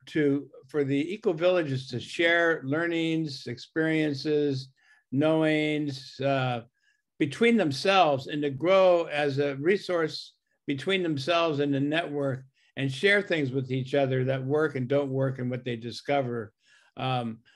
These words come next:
one of the things that Finca Sagrada was already planning, not knowing the outcome of all this, is we were already planning a festival in the spring, next spring. So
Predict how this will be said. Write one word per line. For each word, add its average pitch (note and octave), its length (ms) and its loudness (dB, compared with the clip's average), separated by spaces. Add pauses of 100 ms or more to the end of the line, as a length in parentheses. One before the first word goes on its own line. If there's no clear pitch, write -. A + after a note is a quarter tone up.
(160)
one F#3 180 2
of A#3+ 60 4
the F#3+ 120 2
things F3 280 0
that D3+ 220 0 (260)
Finca G3 220 0
Sagrada D3+ 720 2
was C#3+ 220 -2
already F3+ 480 2
planning, D#3+ 720 -2 (380)
not F3 320 0
knowing E3+ 500 0
the D3 180 -4
outcome E3+ 440 -2
of C3+ 120 -2
all C#3 200 2
this, C3+ 380 0 (360)
is C3+ 180 -2
we G3 140 4
were F#3 180 4
already E3+ 340 4
planning F3 520 -2
a C3 180 -6
festival D3+ 560 0
in C3+ 80 0
the B2 100 -4
spring, C#3+ 640 -2
next C3+ 220 -2
spring. C#3 580 -2 (720)
So D#3 400 0